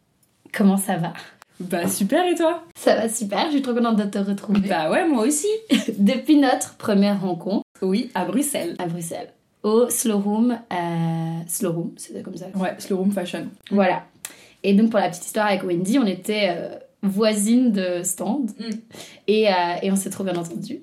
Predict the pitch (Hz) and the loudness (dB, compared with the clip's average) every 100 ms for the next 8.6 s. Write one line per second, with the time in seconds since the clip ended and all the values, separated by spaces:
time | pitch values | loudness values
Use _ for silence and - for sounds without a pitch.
0 | _ 190 175 - - - - 240 339 - | _ -4 -4 -4 -8 -8 -6 -4 -4 -6
1 | - - 233 208 185 190 - 277 277 247 | -10 -4 4 4 4 0 4 6 6 4
2 | 220 226 - 277 427 - - - - - | 2 0 2 2 2 -2 -18 -18 -8 2
3 | 196 202 202 196 190 233 208 208 202 202 | 4 6 4 2 -2 2 4 4 2 2
4 | 190 190 220 196 180 180 175 165 - 214 | 0 0 -2 -4 -4 -4 -4 -6 -6 -4
5 | 190 165 165 190 165 180 160 170 160 160 | -2 -2 -2 -2 -4 -8 -10 -8 -4 -4
6 | - - 196 196 190 180 190 175 - - | -4 -4 -4 -2 -4 -4 -4 -4 -6 -8
7 | 247 247 226 294 294 285 - - - - | -4 -2 0 0 0 -2 -8 -20 -10 2
8 | 214 208 226 233 277 - | 6 6 6 8 8 6